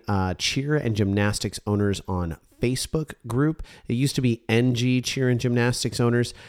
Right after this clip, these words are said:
and now it's just Cheer and Gymnastics Owners group on Facebook. Uh, if you are not a gym owner, though, I want you to head over and join the All-Star Cheer Coaches and Owners page. That is for owners and coaches who coach cheerleading.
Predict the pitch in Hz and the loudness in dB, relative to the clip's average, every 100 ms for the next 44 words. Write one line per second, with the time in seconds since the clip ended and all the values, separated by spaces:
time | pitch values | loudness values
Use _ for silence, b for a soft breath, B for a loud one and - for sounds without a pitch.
0 | B 110 113 110 - 107 - - 120 110 | B 0 2 2 2 -2 -2 0 2 2
1 | 110 104 104 - 107 110 104 101 - 104 | 2 2 2 0 -2 0 2 0 0 0
2 | 104 - 101 95 110 107 - 107 - B | 0 0 -2 0 -2 0 0 -2 -2 B
3 | B B - 107 101 - 123 110 127 120 | B B -4 0 0 2 0 2 4 6
4 | 113 104 101 104 113 120 151 - 123 104 | 6 4 2 2 2 2 0 -2 -2 0
5 | 120 113 107 104 107 107 101 98 113 156 | 2 2 2 2 2 4 4 4 4 2
6 | B B - 110 113 117 120 113 113 113 | B B -4 0 2 2 2 2 4 4
7 | 117 110 101 110 107 101 - 110 117 113 | 4 4 4 2 2 0 2 2 4 2
8 | - 113 110 98 - 131 127 120 - 127 | 0 2 2 0 -4 0 0 0 0 0
9 | 117 - 110 113 110 113 113 113 - 123 | 2 2 2 2 2 4 4 4 2 2
10 | 110 117 120 B B - 107 107 - 107 | 4 2 -2 B B 2 4 4 2 2
11 | 107 98 - 123 120 113 - 143 165 143 | 2 2 2 2 4 2 2 2 4 6
12 | 139 - 131 - 127 - 113 - - 110 | 4 6 2 4 2 4 2 2 0 2
13 | 104 104 104 | 2 2 0